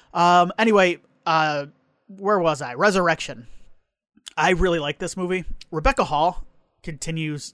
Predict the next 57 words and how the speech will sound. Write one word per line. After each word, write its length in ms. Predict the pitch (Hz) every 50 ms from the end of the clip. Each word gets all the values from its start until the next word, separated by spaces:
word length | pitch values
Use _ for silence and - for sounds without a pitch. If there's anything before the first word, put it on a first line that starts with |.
| - -
to 480 | - - 156 151 143 139 135 131 131 - _ -
kill 200 | - 175 175 185
it. 120 | 190 - - - - - - _ -
She 260 | - - - 233 254
was 240 | 220 185 170 143 127
great 520 | - - 156 160 165 147 - _ - - - -
last 380 | - 151 147 147 139 - - -
year 180 | 151 143 139 139
in 220 | - 147 139 135
the 120 | 135 127
Bruckner 420 | 127 127 - 175 165 - 165 151 139
movie 340 | 131 127 123 - - - - - _
that 200 | - 143 151 143
I 200 | 143 131 131 131
really 300 | 127 131 147 151 143 139
dug. 320 | 139 147 139 135 131 127 - -
I 60 | -
can't 180 | - - - -
remember 220 | 233 254 285 262
if 80 | - -
I 80 | 202
put 120 | - - 208
it 60 | 214
on 100 | 202 196
my 120 | 190 196
honor 140 | 196 196 202
roll 160 | 202 196 196
off 100 | 196 180
the 60 | - -
top 120 | 208 190
of 40 | 190
my 100 | 190 185
head. 180 | 180 185 185 - - - - - - _ _ _ -
Uh, 100 | 165 180
I 80 | 185
know 160 | 190 214 233
I 60 | 240 214
put 140 | - 208
it 40 | 202
on 80 | 185 175
the 60 | 170
honor 140 | 170 165 165
roll. 100 | 156 143
I 40 | 143
can't 200 | - - 220 214
remember 200 | 196 196 175 160
if 60 | 170
it 40 | 165
made 140 | 160 156
my 120 | 151 151 143
top 320 | - - 156 151 143 -
ten, 240 | - - 151 143 143
but, 200 | 139 151 143 - _ _ _ -
uh, 140 | 151 147 143
The 80 | 139 165
Night 180 | 180 180 175
House. 320 | - 131 - - - -